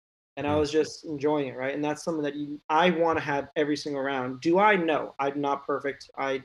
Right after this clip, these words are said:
Speaker 1: have, you know, room for growth, and I think that I need to find that round and that enjoyment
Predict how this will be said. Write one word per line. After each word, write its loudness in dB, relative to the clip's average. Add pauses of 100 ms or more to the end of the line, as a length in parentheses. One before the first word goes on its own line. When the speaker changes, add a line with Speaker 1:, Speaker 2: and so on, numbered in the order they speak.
Speaker 1:
have, -2 (160)
you -8
know, -4 (880)
room 4
for 4
growth, 6
and -4
I 0
think -6
that 0
I -2
need -2
to -2
find -4
that -6
round -4
and -8
that -10 (120)
enjoyment -2